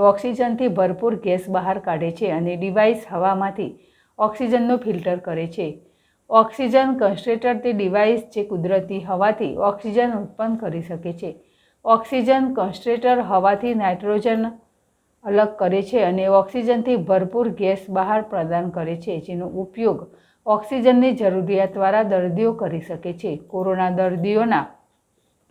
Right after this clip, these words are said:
કિસ્સાઓમાં ઓક્સિજનનું સ્તર ચોરાણું ટકા કરતાં ઓછું થઈ જાય તો દર્દીને તરત જ ઓક્સિજન સપ્લાય કરવામાં મહત્વપૂર્ણ ભૂમિકા ભજવે છે. ઓક્સિજન કોન્સન્ટ્રેટર પોર્ટેબલ હોય છે અને ઉપયોગમાં સરળ છે.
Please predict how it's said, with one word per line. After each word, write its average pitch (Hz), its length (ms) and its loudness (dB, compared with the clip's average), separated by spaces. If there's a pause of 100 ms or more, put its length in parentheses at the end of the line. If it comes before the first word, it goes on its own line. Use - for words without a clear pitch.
(200)
કિસ્સાઓમાં 240 760 6
ઓક્સિજનનું 233 540 -2
સ્તર 185 400 0
ચોરાણું 208 500 2
ટકા 220 360 0
કરતાં 165 440 0
ઓછું 233 400 -8
થઈ 220 160 0
જાય 214 240 2 (560)
તો 247 140 -2
દર્દીને 247 440 4
તરત 220 380 2 (100)
જ 208 200 0
ઓક્સિજન 240 520 0 (540)
સપ્લાય 214 340 2
કરવામાં 208 600 2
મહત્વપૂર્ણ 220 800 0
ભૂમિકા 185 420 -4
ભજવે 165 420 -4
છે. 175 160 -8 (880)
ઓક્સિજન 247 540 2 (120)
કોન્સન્ટ્રેટર 233 680 0
પોર્ટેબલ 214 600 2
હોય 180 220 0
છે 240 140 0
અને 196 240 -2
ઉપયોગમાં 208 600 0
સરળ 170 340 -4
છે. 165 160 -8